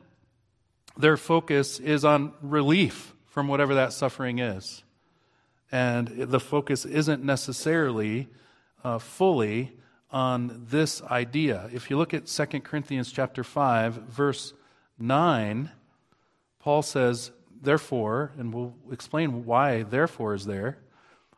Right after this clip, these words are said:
"Therefore we also have as our ambition, whether at home or absent, to be pleasing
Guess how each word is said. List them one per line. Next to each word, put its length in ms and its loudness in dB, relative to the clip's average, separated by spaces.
"Therefore 400 2
we 240 0
also 440 0
have 440 0
as 280 -2
our 480 2
ambition, 760 -4
whether 280 2
at 240 2
home 520 0
or 180 -2
absent, 640 -4
to 100 -6
be 140 0
pleasing 800 0